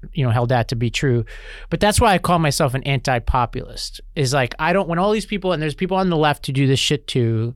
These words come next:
like defund the F B I and all that kind of stuff, and obviously defund the police is part of that.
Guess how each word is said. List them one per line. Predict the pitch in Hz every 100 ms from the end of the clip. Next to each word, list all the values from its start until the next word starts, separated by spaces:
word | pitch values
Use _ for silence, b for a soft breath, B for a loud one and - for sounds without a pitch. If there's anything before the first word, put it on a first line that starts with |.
| -
like | 117 110
defund | - 123 - 131
the | 123
F | 123 -
B | 123
I | 117 117 117
and | 117
all | 117
that | 110
kind | 123
of | 110
stuff, | 120 110 - B B B B B B B
and | 131 117 113 113 123
obviously | 117 117 123
defund | 113 117 123
the | 110
police | 123 110
is |
part | - 127
of | 120
that. | 113